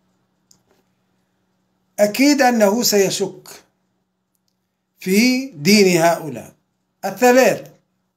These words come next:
لأن المعبود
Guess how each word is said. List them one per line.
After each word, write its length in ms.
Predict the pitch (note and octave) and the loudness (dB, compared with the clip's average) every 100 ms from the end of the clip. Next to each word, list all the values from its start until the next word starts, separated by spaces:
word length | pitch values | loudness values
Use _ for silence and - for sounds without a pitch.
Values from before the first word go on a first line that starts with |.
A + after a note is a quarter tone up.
| _ _ _ _ _ _ _ _ _ _ _ _ _ _ C3+ | _ _ _ _ _ _ _ _ _ _ _ _ _ _ -12
لأن 800 | D3+ D3+ A#3+ C4 F#3 C3 G2+ _ _ _ _ _ _ _ _ _ _ _ _ _ _ _ _ _ _ _ _ _ _ _ _ _ _ - | -12 -4 -4 -2 -4 -6 -12 _ _ _ _ _ _ _ _ _ _ _ _ _ _ _ _ _ _ _ _ _ _ _ _ _ _ -10
المعبود 920 | F#3 F#3 E3+ D#3+ D#3+ A#3+ C#4 D4 - | -8 -4 -2 -2 -2 0 0 -2 -10